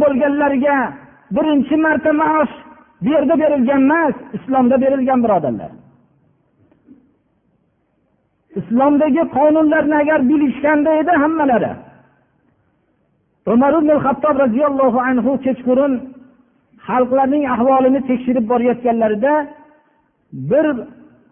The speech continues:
joydan yig'i tovush chiqdi. Sheriklarga aytdilarki, "Xabar olki,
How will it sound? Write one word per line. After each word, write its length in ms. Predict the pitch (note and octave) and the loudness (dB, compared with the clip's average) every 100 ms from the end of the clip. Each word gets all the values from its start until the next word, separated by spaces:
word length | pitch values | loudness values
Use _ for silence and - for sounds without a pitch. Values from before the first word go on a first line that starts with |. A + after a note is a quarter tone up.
| - | -6
joydan 440 | E3+ A#3 A#3+ B3 A#3 - - - - _ _ B2+ | 0 0 2 0 -2 -6 -20 -20 -20 _ _ -6
yig'i 320 | D#3+ A3+ B3+ | -4 -2 -2
tovush 320 | A#3 A3 D#3 | 0 0 0
chiqdi. 260 | - - F#2 - - _ _ _ _ _ _ _ _ _ - | -6 -14 -14 -14 -20 _ _ _ _ _ _ _ _ _ -4
Sheriklarga 480 | G3 A#3 A#3+ A#3+ | -2 0 0 2
aytdilarki, 440 | B3+ A#3+ A#3 G#3+ A#3+ | 0 0 -2 0 -2
"Xabar 340 | G#3 G#3+ A3+ | -2 0 2
olki, 280 | A3+ A3+ C#4 | 2 0 -2